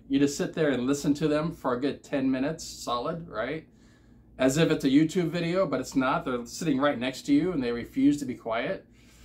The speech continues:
Yeah, that can be frustrating. So I need to kind of figure out what I wanna focus on.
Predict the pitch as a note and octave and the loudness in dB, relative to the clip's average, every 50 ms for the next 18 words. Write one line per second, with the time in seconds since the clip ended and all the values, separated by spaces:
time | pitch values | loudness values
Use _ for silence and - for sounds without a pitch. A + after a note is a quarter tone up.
0 | - - - - - - - - _ - - _ - _ _ _ _ - _ _ | -20 -20 -20 -20 -20 -20 -20 -20 _ -20 -20 _ -20 _ _ _ _ -20 _ _
1 | - - - C#3+ C3+ B2+ A2+ F#2+ F2+ - - - - - A#2+ A#2+ - C#3+ C3+ A#2+ | -20 -12 -4 0 0 2 2 0 0 -4 -6 -14 -16 -12 -12 -6 -2 0 0 0
2 | - - F#2 F2 - - - E2+ E2+ E2+ - - - - _ - - - - - | -2 -6 -10 -10 -10 -10 -12 -12 -12 -12 -12 -14 -16 -20 _ -20 -20 -20 -20 -20
3 | - _ _ _ _ _ _ _ _ - - - - - - - - - - C#3+ | -20 _ _ _ _ _ _ _ _ -20 -20 -20 -20 -20 -20 -20 -12 -4 -2 -2
4 | C3+ B2+ - - - - - - - - - - - - - - - - - - | -2 -2 -4 -8 -12 -20 -20 -20 -20 -20 -20 -20 -20 -20 -20 -20 -20 -20 -20 -20
5 | - - - - - - - - - - _ - - D3 D#3+ F#3 G3 F3+ F3+ E3 | -20 -20 -20 -20 -20 -20 -20 -20 -20 -20 _ -8 -2 0 2 2 2 2 0 0
6 | F3+ F3 E3+ D#3 D3 C#3+ - - - - - - - - - - - - _ _ | 2 2 2 2 0 0 -2 -8 -20 -20 -20 -20 -20 -20 -20 -20 -20 -20 _ _
7 | _ - - _ - - - - - G#3 G3 F#3 F#3 F3+ F3 F3 E3+ D#3+ C#3+ D3 | _ -20 -20 _ -20 -20 -16 -6 -2 -2 0 2 2 2 4 4 4 4 4 2
8 | D3+ D#3 D3 C#3+ C#3 C#3+ C3 A#2+ - - - C#3 B2+ - B2 G#2+ - G#2+ G2+ F#2 | 2 2 2 2 2 2 -2 -2 -6 -4 -4 -4 -4 -4 -8 -10 -10 -10 -10 -10
9 | F2 F2 F#2+ G2+ | -10 -12 -14 -16